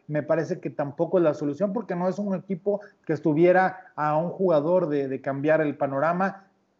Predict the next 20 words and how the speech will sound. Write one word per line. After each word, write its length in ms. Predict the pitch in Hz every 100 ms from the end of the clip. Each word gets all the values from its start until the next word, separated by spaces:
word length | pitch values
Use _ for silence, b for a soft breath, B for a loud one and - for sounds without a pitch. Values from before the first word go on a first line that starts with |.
| _
Tendrán 340 | 165 147 165
la 60 | 175
ausencia 360 | 151 151 151 147
de 60 |
Luke 260 | 135 135 143
Kuechly 200 | 147 131
del, 140 | 123
del 140 | 123 127
otro 180 | 135
lado 180 | 135 131
en 60 | 127
la 100 | 123
defensa. 760 | 127 147 190 185 196 196 - _
Eh, 540 | 139 135 131 131 131 127
ya 140 | 151
se 180 | 151 165
deshicieron 600 | 143 127 131 - 160 156
de 60 | 143
Eric 180 | 135 127
Reed, 320 | 139 180 190